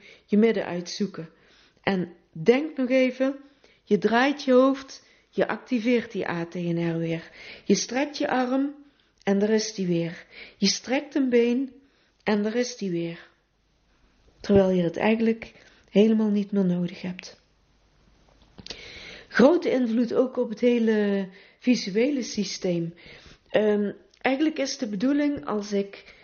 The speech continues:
denk dat ik over een rechte lijn van links naar rechts kijk, dat mijn ogen hele kleine sprongetjes maken. Dat noemen we saccades.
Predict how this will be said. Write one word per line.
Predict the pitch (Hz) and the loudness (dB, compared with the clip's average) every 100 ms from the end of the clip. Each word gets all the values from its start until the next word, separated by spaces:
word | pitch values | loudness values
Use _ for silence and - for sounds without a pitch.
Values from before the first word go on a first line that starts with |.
| - | -16
denk | 156 214 285 302 | -2 0 0 -4
dat | 220 | -6
ik | 202 - | -6 0
over | 202 180 180 | 0 0 -4
een | 185 170 | -4 -2
rechte | 180 302 330 - 226 | -2 -4 -4 -2 0
lijn | 220 233 226 | 2 0 -2
van | 196 | -2
links | 196 220 226 - | 0 0 -2 -6
naar | 185 | -6
rechts | 190 269 - - | -6 -6 -10 -6
kijk, | 247 262 262 - - - - | -4 -4 -6 -14 -20 -20 -2
dat | 208 202 | 0 2
mijn | 196 185 | 2 2
ogen | - 254 254 247 240 233 - - - | 4 4 2 2 2 0 -8 -20 -4
hele | 220 330 349 339 | 0 2 2 0
kleine | - 269 262 254 | 0 0 0 -2
sprongetjes | - - 247 214 180 180 - | -6 -2 0 0 -2 -8 -6
maken. | 175 170 170 180 - - - | -6 -6 -8 -10 -14 -20 -8
Dat | 185 | 2
noemen | 220 254 226 | 4 4 2
we | 190 | 0
saccades. | 190 - 175 - 247 240 185 170 - - - | -2 -6 -6 -6 -2 0 -2 -4 -8 -8 -12